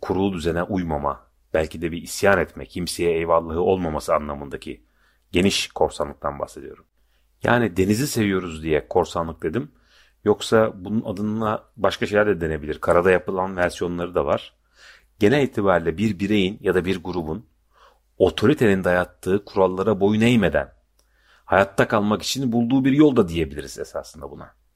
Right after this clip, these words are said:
Yani bana sorarsanız işin özünde sınıfsal bir boyut tabii ki var. Yani zengin kişilerin genelde haydut ya da korsan olmasına pek rastlamıyoruz.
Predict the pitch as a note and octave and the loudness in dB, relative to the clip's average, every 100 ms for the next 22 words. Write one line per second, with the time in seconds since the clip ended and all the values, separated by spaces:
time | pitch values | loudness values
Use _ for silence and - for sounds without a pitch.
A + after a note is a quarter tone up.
0 | _ _ _ _ _ _ - _ - G#3+ | _ _ _ _ _ _ -20 _ -4 0
1 | G3 G2 G#2 C3+ - A#2 - A2+ A#2 - | 0 2 2 2 4 2 2 0 -2 -4
2 | - A#2 A2+ F#2+ G#2+ G#2+ G#2+ - - G2+ | -6 -2 -2 -2 -2 2 0 0 -6 -2
3 | G2+ - A2 G#2+ G2+ G2 G2+ - - F#2+ | -2 2 2 2 -2 0 0 -2 -2 0
4 | F2 - C#2+ A2+ - _ _ _ _ _ | -2 -2 0 -2 -4 _ _ _ _ _
5 | _ - D#2+ D2+ F2+ F#2+ G#2+ - - F#2 | _ 0 0 2 2 2 -2 -2 0 2
6 | F#2 F#2 - F#2 F2+ F2+ F2+ E2+ E2+ D#2+ | 2 0 -8 -2 0 0 -2 0 -2 -2
7 | - F2+ E2+ F2 - - F#2 - F#2+ F2 | -4 0 0 -2 -6 0 0 0 -4 -2
8 | E2+ - G#2 F#2+ - F#2 - G#2+ F2+ D2 | -4 -6 -6 -6 -2 -2 0 -2 -2 -6
9 | G#2+ - | -10 -14